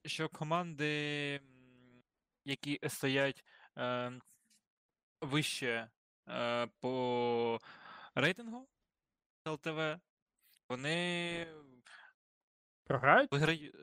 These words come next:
Speaker 1: ні, ні, ні, ні, на-, навпаки, виграють команди, які, ну, вище, я маю на увазі, м,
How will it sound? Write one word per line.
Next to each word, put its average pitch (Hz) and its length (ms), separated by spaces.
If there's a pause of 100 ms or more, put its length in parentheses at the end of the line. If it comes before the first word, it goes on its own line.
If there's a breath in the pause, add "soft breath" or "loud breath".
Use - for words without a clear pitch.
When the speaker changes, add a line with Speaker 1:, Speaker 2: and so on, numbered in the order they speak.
Speaker 1:
ні, 131 160 (380)
ні, 127 220
ні, - 0
ні, 123 240 (120)
на-, 123 640 (120)
навпаки, 135 500 (260 soft breath)
виграють 156 460 (260)
команди, 135 340
які, 131 180
ну, 165 140 (160 loud breath)
вище, 190 420
я 156 100
маю 160 240
на 147 140
увазі, 135 1200
м, 113 600